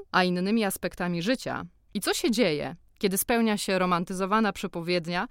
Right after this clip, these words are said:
ze zdania Charlesa Bukowskiego: „Rób to, co kochasz i pozwól się temu zabić”. Zapraszam do kolejnego odcinka podcastu D G P Talk,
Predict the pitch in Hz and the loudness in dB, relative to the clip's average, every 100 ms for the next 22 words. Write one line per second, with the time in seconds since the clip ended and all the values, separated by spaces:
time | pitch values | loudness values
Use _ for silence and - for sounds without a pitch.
0 | - 180 190 196 202 196 - 220 233 220 | -8 -6 0 2 2 2 2 2 2 -2
1 | 180 180 170 - - 190 180 175 - - | -4 -2 -2 -2 -4 0 2 0 -2 -20
2 | _ _ - 294 - - 196 185 - 330 | _ _ -2 0 0 -2 0 0 0 -2
3 | 220 180 - 214 269 240 208 208 185 160 | -2 -4 -6 -2 0 0 0 -4 -4 -4
4 | 156 156 151 147 135 - - - - - | -4 -4 -4 -6 -8 -14 -18 -20 -20 -20
5 | - - 220 294 302 285 233 226 226 233 | -18 -2 2 2 4 4 4 2 0 2
6 | 311 285 196 - - 254 190 196 - 202 | 0 2 0 0 0 0 0 -4 -4 -4
7 | 202 208 185 196 214 208 - 185 - - | -2 -4 -4 -4 -4 -4 -6 -6 -6 -10